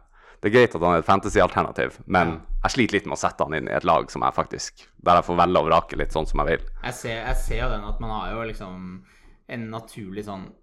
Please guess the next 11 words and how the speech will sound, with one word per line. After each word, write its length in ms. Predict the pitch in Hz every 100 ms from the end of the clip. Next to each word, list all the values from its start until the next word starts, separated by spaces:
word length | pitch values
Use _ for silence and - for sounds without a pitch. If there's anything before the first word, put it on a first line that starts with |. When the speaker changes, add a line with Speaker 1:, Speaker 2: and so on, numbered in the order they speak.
| _
Speaker 2:
skepsis 840 | - - - - - - 107 - -
mot 180 | 98
Solanke. 460 | - 113 104 - 110 - _ -
Speaker 1:
Ja. 220 | 107 104 104 -
Speaker 2:
Men 120 | 120
nå 140 | 123 120
er 280 | 110 101 101
jo 140 | 123 139 _ -
mannen 420 | 110 90 98 120 _
i 200 | 113 107
storform, 580 | - 135 113 - 131